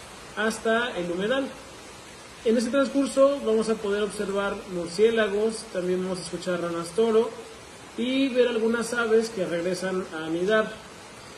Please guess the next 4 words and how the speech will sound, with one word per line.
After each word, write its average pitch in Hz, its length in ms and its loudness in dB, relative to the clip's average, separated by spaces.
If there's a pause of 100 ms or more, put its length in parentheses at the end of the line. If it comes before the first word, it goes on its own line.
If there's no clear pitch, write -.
(380)
Ya 233 640 4 (240)
alrededor 180 600 0
de 208 100 0
las 175 240 -2